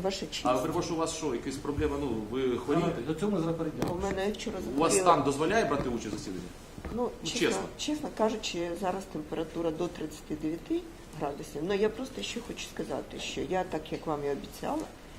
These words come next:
Speaker 1: що я не пропущу жодного засідання, не за яких обставин. Я буду навіть в будь-якому стані ходити сюди і, е, приймати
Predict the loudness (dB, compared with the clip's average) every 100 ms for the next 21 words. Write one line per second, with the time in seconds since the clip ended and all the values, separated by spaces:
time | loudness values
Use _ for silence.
0 | -8 -2 0 2 2 2 -2 -2 -4 -4
1 | -6 -6 -4 -4 -4 -6 -6 -8 -6 -4
2 | -4 -6 -8 -10 -2 2 4 4 4 2
3 | 0 -6 -8 -10 -4 -2 -2 -6 -10 -14
4 | -14 -14 -10 2 2 4 0 0 2 0
5 | 0 -2 2 2 4 2 0 -6 -8 -6
6 | -6 -4 -8 -10 -2 0 0 -2 -8 -10
7 | -6 -4 -2 -4 -6 -4 -4 -4 -4 -4
8 | -2 -2 -4 -2 0 0 -2 -4